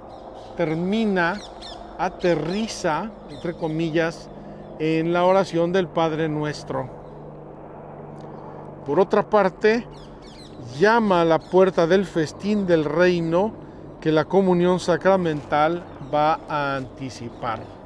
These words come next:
En la Eucaristía, la oración del Señor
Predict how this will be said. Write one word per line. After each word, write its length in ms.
En 160
la 180
Eucaristía, 1200
la 160
oración 380
del 160
Señor 520